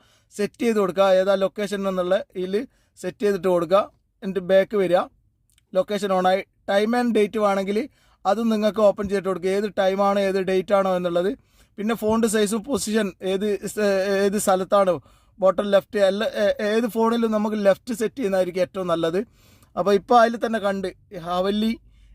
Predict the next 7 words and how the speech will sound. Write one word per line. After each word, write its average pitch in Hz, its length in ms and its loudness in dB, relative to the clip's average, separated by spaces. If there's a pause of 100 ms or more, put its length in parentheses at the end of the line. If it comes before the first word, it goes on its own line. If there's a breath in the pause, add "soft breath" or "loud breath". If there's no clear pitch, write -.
(240)
ഡേറ്റ് 190 280 0 (120)
ടൈം, 190 240 4 (580)
അതേപോലെ 190 400 4
നമ്മളുടെ 190 340 0
ചാനലിൻ്റെ 190 440 0
പേര്, 190 260 -2 (140)
അതേപോലെ 185 340 2